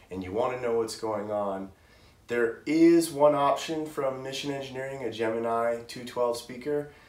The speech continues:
but it's like sixteen hundred bucks. That's kinda nuts.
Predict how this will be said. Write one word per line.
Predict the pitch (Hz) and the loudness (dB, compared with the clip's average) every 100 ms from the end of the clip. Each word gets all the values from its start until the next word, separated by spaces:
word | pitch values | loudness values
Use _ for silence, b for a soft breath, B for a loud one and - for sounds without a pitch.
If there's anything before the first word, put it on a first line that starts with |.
| B _ | B _
but | 151 | -4
it's | 165 208 | -4 -4
like | 196 | -8
sixteen | - - - 156 - 156 143 | -8 -8 -6 -6 -8 -6 -4
hundred | - 113 107 92 | -4 -4 -4 -4
bucks. | 82 76 - - - _ | -4 -4 -8 -16 -18 _
That's | - 135 - - - | 0 4 4 0 -8
kinda | - 131 120 104 | -8 -2 0 0
nuts. | 95 87 90 - - - | -2 -2 -2 -6 -12 -14